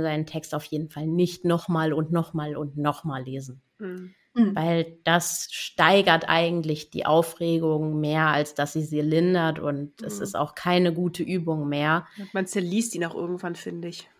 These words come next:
Speaker 1: Ganz
Speaker 3: Mhm.
Speaker 1: genau.
Speaker 2: Mhm.
Speaker 1: Ja. Und wenn man, wenn man ihn nochmal, weiß ich nicht, nochmal kurz überfliegt oder nochmal kurz eine Notiz macht, weil einem was eingefallen ist, okay. Aber nicht noch fünfmal lesen, weil dann ist man auch,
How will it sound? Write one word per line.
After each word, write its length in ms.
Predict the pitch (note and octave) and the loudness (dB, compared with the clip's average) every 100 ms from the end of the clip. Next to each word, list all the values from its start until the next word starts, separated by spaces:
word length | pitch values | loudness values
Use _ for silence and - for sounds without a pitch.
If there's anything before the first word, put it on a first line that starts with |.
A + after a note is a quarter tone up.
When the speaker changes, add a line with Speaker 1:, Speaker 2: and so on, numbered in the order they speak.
| _ - | _ 4
Speaker 1:
Ganz 300 | A#3 A3 G3+ | 8 8 6
Speaker 3:
Mhm. 40 | |
Speaker 1:
genau. 280 | F#3+ - - - _ _ | 2 -2 -4 -14 _ _
Speaker 2:
Mhm. 400 | F#3 F3 F3 F3+ _ _ | -8 -8 -8 -14 _ _
Speaker 1:
Ja. 160 | C#3+ C3 - _ _ | -10 -10 -12 _ _
Und 380 | E3 F3 E3 - - | 2 2 0 -10 -8
wenn 180 | - F3 | 0 4
man, 460 | G3+ F#3 F#3+ F#3 F#3+ | 4 4 2 -2 -2
wenn 180 | F3 F3+ | 0 2
man 240 | F#3 F#3 | 4 2
ihn 600 | - F3+ F3+ F3 F3 D#3+ - | 2 2 2 2 -2 -6 -8
nochmal, 800 | E3 E3+ F3 F3+ E3+ E3+ E3 E3 | -2 0 0 2 2 2 0 2
weiß 200 | E3 E3 | 0 0
ich 100 | E3 | -4
nicht, 160 | D#3 D3+ | -4 -4
nochmal 260 | E3+ F3 | -2 -2
kurz 260 | E3+ G3+ - | -2 -4 0
überfliegt 600 | F#3 F3+ - G3 G3 - | 0 0 -2 -2 -2 0
oder 220 | F3+ E3 | 2 2
nochmal 320 | E3 E3 E3+ | 0 0 -4
kurz 260 | E3+ F3+ - | -4 -8 -2
eine 80 | F3 | 0
Notiz 400 | E3+ - G3+ - | 0 -2 -4 2
macht, 260 | F3+ E3 | 0 2
weil 140 | - D#3+ | 0 2
einem 160 | D#3 | 2
was 160 | D3+ D3+ | 0 -2
eingefallen 480 | D#3 D#3+ D#3+ D#3+ D#3 | -2 -2 -2 -4 -4
ist, 220 | B2 - | -4 -4
okay. 580 | F3 - E3+ F#3 E3+ E3+ - - - | -6 -4 0 2 2 -2 -16 -18 -6
Aber 220 | - G3+ | 2 4
nicht 200 | G3 G#3 | 4 4
noch 120 | G3+ F#3+ | 2 0
fünfmal 640 | - G#3 G#3+ G#3 F#3 F3 | 2 4 4 4 4 4
lesen, 580 | F3 F#3+ F3+ F3+ E3+ E3 | 6 4 2 -2 0 0
weil 300 | D#3+ E3 - - | 2 0 -2 -2
dann 220 | E3+ E3+ | 0 0
ist 200 | F#3 - | -2 0
man 280 | F#3 F3+ E3 | 0 0 -2
auch, 340 | F3 F3 | -2 -2